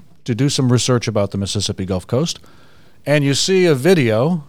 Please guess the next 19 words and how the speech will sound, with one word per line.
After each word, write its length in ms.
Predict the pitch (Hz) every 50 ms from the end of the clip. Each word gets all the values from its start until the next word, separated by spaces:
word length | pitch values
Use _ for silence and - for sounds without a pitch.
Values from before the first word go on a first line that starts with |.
| - - - - - -
of 160 | - 127 120 -
people 420 | 165 165 170 165 156 156 156 151
having 300 | 139 147 151 151 147 139
sex 480 | 120 - - - 196 175 - - - -
outside 680 | - 139 135 131 - - 170 165 151 139 139 151 147 139 - -
in 160 | 123 120 120
downtown 380 | 131 139 147 143 131 143 139
Ocean 220 | 131 127 - - 117
Springs, 460 | - - 117 110 120 165 190 - - - - - - - - - - -
or 160 | - 131 147
you 120 | 143 143
see 240 | 139 - - 185 185
a 80 | 165 147
video 500 | 127 123 139 175 165 147 139 131 131 147
of 160 | 156 135 117
a 160 | 123 120 110 110
woman 340 | - 110 120 143 160 151 139
walking 580 | 131 139 143 135 - 143 135 127 113 104 107 113
naked 460 | 135 156 156 151 127 123 151 151 156